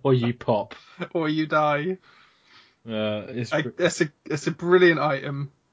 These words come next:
Speaker 2: but I'm, it's a bit situational and I'm not <laughs> sure
Speaker 1: But
Speaker 2: about
Speaker 1: it's, it's an automatic D three wounds, mortal wounds, and then you could just not stare and you're not any
Speaker 2: Yeah.
Speaker 1: risk. Um,
Speaker 2: Twelve inch range, though,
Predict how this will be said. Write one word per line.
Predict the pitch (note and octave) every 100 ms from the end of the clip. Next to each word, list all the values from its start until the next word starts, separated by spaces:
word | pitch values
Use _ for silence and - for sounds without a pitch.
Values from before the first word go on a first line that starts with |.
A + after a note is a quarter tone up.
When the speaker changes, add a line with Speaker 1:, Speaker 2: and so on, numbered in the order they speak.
| _ _ -
Speaker 2:
but | C#3
I'm, | D3 D3+ D3+ D3+
it's | - C3+ -
a |
bit | D3 C#3+
situational | - F#3 D#3+ C#3+ D3 - C#3 C3+
and | C#3
I'm | C#3+
not | C#3+ -
<laughs> |
sure | - E3 D#3+ - -
Speaker 1:
But | - B3
Speaker 2:
about | F3+ D#3+
Speaker 1:
it's, | D#3+ -
it's | F#3+ F#3
an |
automatic | F#3+ - D3+ C#3+ B2+ B2+ -
D | B2 A#2
three | - A2+
wounds, | A2 G2 C2 G#2+ - - _
mortal | - A2 E2+
wounds, | G2+ G2 F2+ -
and | E2+
then | G#2+
you | G#2
could | - G2+
just | A2 -
not | G#2+ G2
stare | - G2+ G2 G#2
and | G#2
you're | G#2
not | G2+ - -
any | G2 G#2
Speaker 2:
Yeah. | G2+ B2
Speaker 1:
risk. | - - - _ _ - - - -
Um, | G#2 G2+ G#2
Speaker 2:
Twelve | G2+ E3+ D#3
inch | - D3
range, | C#3 C#3 C3
though, | C3+ C3+ C3+